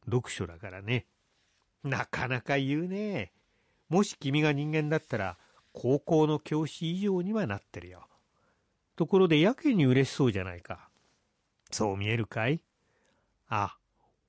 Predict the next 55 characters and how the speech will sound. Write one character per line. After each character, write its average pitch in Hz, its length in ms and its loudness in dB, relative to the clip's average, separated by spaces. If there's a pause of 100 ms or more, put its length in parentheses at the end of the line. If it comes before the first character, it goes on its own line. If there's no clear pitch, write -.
(200)
俺 135 220 4
の 135 160 4
方 139 180 4
は 117 120 4
面 143 180 0
白 170 260 0
く - 140 -8
な 139 180 2
い 143 60 -2
こ 127 140 -4
と 98 100 -4
ば 87 220 -6
っ - 60 -16 (300)
か 101 140 -6
り。 160 160 -6 (1000)
彼 135 280 2
女 104 180 -6
や 104 80 -2
っ - 60 -10 (100)
ぱ 165 80 -4
り 113 160 -4
ダ 104 140 -4
メ 156 80 0
だ 175 100 2
っ - 100 -4
た 87 120 -12
の 85 100 -14
か - 160 -18
い？ 101 60 -18 (1080)
そ - 380 -6 (920)
う。 - 40 -16
彼 123 200 2
女 101 160 -6
今 110 380 0
日 - 120 -20
退 131 200 2
学 165 160 2
届 180 340 2
出 95 160 -6
し - 60 -14
た 101 100 -8
よ。 90 240 -14 (1160)
彼 120 280 0
女 87 220 -12
こ - 160 -10
れ 104 80 -2
か 117 140 -2
ら 110 100 0
ど 101 180 -2
う 190 60 0
す - 160 -8
る 85 80 -10
ん 80 80 -16
だ 92 120 -14
い？ - 40 -20